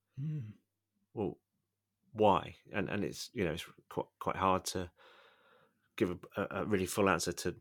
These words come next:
Speaker 2: you know, that limited information. But, like, you know, we could do a, almost a dummy session, but
Speaker 1: Yeah, yeah,
Speaker 2: I,
Speaker 1: yeah,
Speaker 2: I would,
Speaker 1: yeah.
Speaker 2: I would need more information from you about, okay, what it, what is it that, that, that's led you there? And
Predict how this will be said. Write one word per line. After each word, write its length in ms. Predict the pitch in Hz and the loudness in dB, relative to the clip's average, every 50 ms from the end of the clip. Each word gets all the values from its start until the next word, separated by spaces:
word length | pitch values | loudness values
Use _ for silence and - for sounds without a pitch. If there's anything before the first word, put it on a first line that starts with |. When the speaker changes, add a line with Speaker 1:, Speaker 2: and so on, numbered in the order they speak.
| - - | -14 -10
Speaker 2:
you 120 | - 107 | -6 -2
know, 120 | 87 82 | -2 0
that 200 | 82 87 - - - - | 0 -2 -4 -4 -6 -14
limited 400 | 67 69 98 92 87 87 - - | -10 -4 -2 -2 -2 -2 -4 -4
information. 440 | 98 90 - 92 92 85 - - 85 | -4 -4 -4 -4 -4 -4 -6 -6 -4
But, 140 | - 87 - | -4 -4 -2
like, 180 | - 90 - | 0 -2 0
you 60 | 76 | 0
know, 100 | 92 82 | -2 -2
we 100 | 80 90 | -2 -2
could 200 | - - 95 - | 0 -2 -2 -2
do 220 | - - 101 92 87 | 2 4 6 6 6
a, 100 | 87 - - - - - | 4 0 -6 -16 -12 -4
almost 220 | 107 101 92 - 101 | -2 -2 0 0 0
a 40 | |
dummy 300 | 98 - 104 101 95 92 | 2 2 4 4 4 2
session, 420 | 90 - - 101 - - - 87 82 | -2 -2 -2 -2 -2 -4 -6 -8 -10
but 120 | - 85 - - - | -10 -14 -12 -8 -4
Speaker 1:
Yeah, 180 | 110 110 104 | -2 -2 -2
yeah, 240 | 98 95 98 98 92 | -2 -4 -6 -6 -6
Speaker 2:
I, 40 | 82 | -4
Speaker 1:
yeah, 100 | 104 104 | -2 0
Speaker 2:
I 60 | 101 | 0
would, 120 | 92 92 95 | 0 0 0
Speaker 1:
yeah. 60 | - | -4
Speaker 2:
I 40 | - | -4
would 120 | 98 92 | -4 -2
need 180 | 95 98 90 101 | -2 -4 -2 0
more 220 | 104 101 104 101 | 2 4 6 6
information 480 | 95 90 - 98 95 95 90 - - 90 | 4 2 0 -2 -2 -2 -2 -4 -8 -10
from 240 | - - 95 98 95 | -10 -8 -6 -4 -2
you 200 | 95 90 85 85 | -2 -2 -2 -4
about, 300 | 78 - 87 85 - _ _ _ _ _ _ _ - 101 | -6 -6 -8 -8 -10 _ _ _ _ _ _ _ -18 -12
okay, 160 | - 82 78 | -6 -6 -6
what 260 | 92 98 104 101 92 | -2 0 0 0 0
it, 180 | 82 - - - | -2 -6 -6 -4
what 200 | 101 95 67 82 | -2 -2 0 0
is 120 | 90 - | -2 -4
it 160 | 87 - - - | -6 -8 -10 -10
that, 140 | 90 - - _ _ _ - | -12 -12 -12 _ _ _ -16
that, 100 | - - _ _ _ _ _ | -16 -16 _ _ _ _ _
that's 240 | - 85 58 - - | -12 -12 -10 -8 -4
led 220 | 95 92 87 - - | -2 -2 -2 -2 -2
you 60 | 87 | -4
there? 300 | 87 87 87 87 87 - _ _ _ _ _ _ _ _ _ _ _ _ _ - | -4 -2 -4 -4 -6 -8 _ _ _ _ _ _ _ _ _ _ _ _ _ -6
And 280 | 95 87 87 87 - | -6 -4 -4 -6 -8